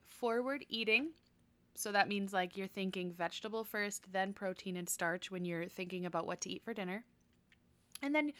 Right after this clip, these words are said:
you're eating seasonal produce at its absolute peak freshness,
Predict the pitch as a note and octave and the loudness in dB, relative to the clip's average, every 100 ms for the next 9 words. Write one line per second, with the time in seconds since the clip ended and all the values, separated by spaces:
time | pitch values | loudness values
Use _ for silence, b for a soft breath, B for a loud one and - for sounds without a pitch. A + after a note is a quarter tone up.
0 | B B - C4+ B3+ C#4 E4+ D#4 - C#4+ | B B 2 4 12 12 12 12 10 8
1 | C#4+ C#4+ C4 - D#4 D4+ B3+ - A#3 A3+ | 6 4 0 10 10 10 4 2 2 2
2 | - G#3+ A#3 - D#4+ C#4 A#3+ A#3 - A#3 | 4 12 12 12 6 4 2 2 0 0
3 | A3 - - F#3+ - C4 F4 - | 0 -2 2 4 6 6 4 0